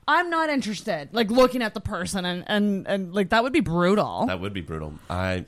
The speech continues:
Speaker 2: I mean, I'm sure there's times where you've finished a date and you're just like, "I never wanna see this person
Speaker 1: Yeah.
Speaker 2: again."
Speaker 1: Oh, absolutely. Like, I, I,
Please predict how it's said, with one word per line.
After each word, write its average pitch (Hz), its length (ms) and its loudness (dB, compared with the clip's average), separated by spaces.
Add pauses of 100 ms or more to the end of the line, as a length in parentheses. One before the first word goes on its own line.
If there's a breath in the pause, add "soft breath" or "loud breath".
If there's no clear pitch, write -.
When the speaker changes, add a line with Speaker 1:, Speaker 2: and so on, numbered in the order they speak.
Speaker 2:
I - 80 -4
mean, 101 240 0
I'm 85 100 -6
sure 107 180 -8
there's 95 180 -6
times 82 400 -6
where 85 120 -4
you've 82 220 -8
finished 82 300 -8
a 80 40 -10
date 82 320 -6
and 82 100 -8
you're 80 100 -6
just 76 200 -12
like, 78 180 -8 (120)
"I 80 180 -4
never 78 360 -10
wanna 73 220 -10
see - 120 -14
this - 140 -14
person - 160 -10
Speaker 1:
Yeah. 170 160 0
Speaker 2:
again." - 260 -10 (120)
Speaker 1:
Oh, 311 180 6
absolutely. 247 440 0
Like, 190 440 2 (140)
I, 294 120 4
I, 247 380 -8